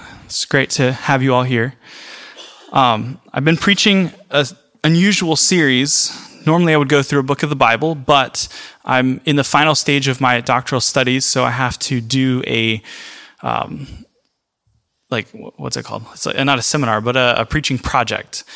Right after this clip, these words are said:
So I have to do my dissertation in sermons because it's a demon in preaching. So, because of that, my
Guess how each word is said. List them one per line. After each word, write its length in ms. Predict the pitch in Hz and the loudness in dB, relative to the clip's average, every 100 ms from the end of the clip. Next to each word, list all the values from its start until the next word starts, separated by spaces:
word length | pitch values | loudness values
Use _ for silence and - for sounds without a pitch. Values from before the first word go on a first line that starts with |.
| - - | -20 -8
So 180 | - 139 | 0 2
I 40 | |
have 180 | 143 151 | 2 0
to 140 | 156 | -4
do 500 | 131 165 170 156 139 156 _ - | -2 0 2 2 -2 -8 _ 0
my 140 | 131 | 0
dissertation 1040 | 127 143 147 - 165 165 - 143 131 131 - _ | 2 0 0 0 -2 0 0 0 0 -4 -8 _
in 460 | 147 135 123 120 123 _ - | 0 2 2 -2 -6 _ -4
sermons 840 | - 127 104 - - - - - - - - _ | 2 2 0 -12 -6 -6 -6 -16 -20 -20 -20 _
because 240 | 131 127 | -4 -2
it's 140 | 123 127 | -2 -2
a 60 | |
demon 580 | 113 131 131 131 120 120 | 0 2 2 2 0 -2
in 260 | 113 107 110 | -2 -4 -6
preaching. 400 | - 107 - - _ _ - - - - - - - | -6 -6 -6 -10 _ _ -20 -20 -20 -20 -20 -20 -6
So, 380 | - 185 120 123 - _ - - - - _ | 0 4 4 2 -10 _ -20 -20 -20 -20 _
because 320 | - 143 254 226 | -4 2 2 2
of 100 | 143 | 4
that, 520 | 117 113 - 135 143 | 4 4 -2 -6 0
my 400 | 143 131 127 | 2 2 0